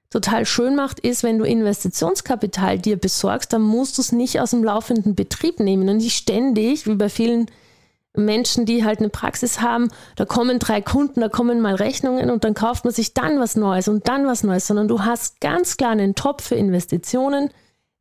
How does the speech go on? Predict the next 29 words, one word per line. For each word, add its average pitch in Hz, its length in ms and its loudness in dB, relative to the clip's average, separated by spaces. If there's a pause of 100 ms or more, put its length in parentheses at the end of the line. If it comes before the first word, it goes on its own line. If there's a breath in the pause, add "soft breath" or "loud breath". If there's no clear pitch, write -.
den 262 160 2
setzt - 420 -2
du 175 100 2
ein 202 460 2 (680)
und 208 280 0
dann 220 340 0 (500)
kannst 208 420 -2
du 226 100 2
im 196 220 2
Laufe, 185 380 0
über 254 240 0
den 262 120 0
laufenden 202 460 0
Betrieb 196 460 -2
den 175 180 2
langsam 208 800 0
tilgen, 185 420 2
langsamer 285 800 0
natürlich, 269 640 0
als 202 220 -2
du 233 80 0
ihn 233 80 0
ausgegeben 180 680 0
hast. 180 240 -2
Das 208 140 -2
ist - 240 -6
auch 214 220 -2
ganz 185 280 0
wichtig, - 480 -4